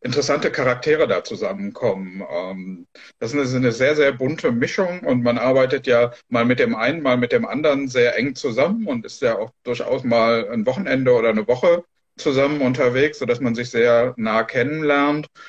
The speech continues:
Und von daher macht's einfach Spaß, miteinander da was zu machen. Und es macht eben Spaß, rauszukommen, diese Events zu sehen, ähm, die Begeisterung auch der, der Zuschauer und der Athleten selber zu sehen und, ähm, eben das unterstützen zu können,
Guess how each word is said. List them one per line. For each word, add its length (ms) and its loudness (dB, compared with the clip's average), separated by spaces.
Und 200 -2
von 180 0
daher 240 4
macht's 260 -2
einfach 380 -2
Spaß, 480 -2
miteinander 720 0
da 180 2
was 200 -2
zu 120 -6
machen. 480 -4
Und 160 2
es 100 -2
macht 180 0
eben 220 -2
Spaß, 460 -2
rauszukommen, 760 0
diese 240 -4
Events 420 -2
zu 160 -2
sehen, 540 0
ähm, 260 2
die 120 -4
Begeisterung 960 0
auch 260 2
der, 360 2
der 260 0
Zuschauer 540 2
und 100 -4
der 120 2
Athleten 400 -2
selber 380 2
zu 200 -8
sehen 460 2
und, 280 -2
ähm, 380 2
eben 280 -6
das 160 -2
unterstützen 580 -2
zu 180 -4
können, 400 2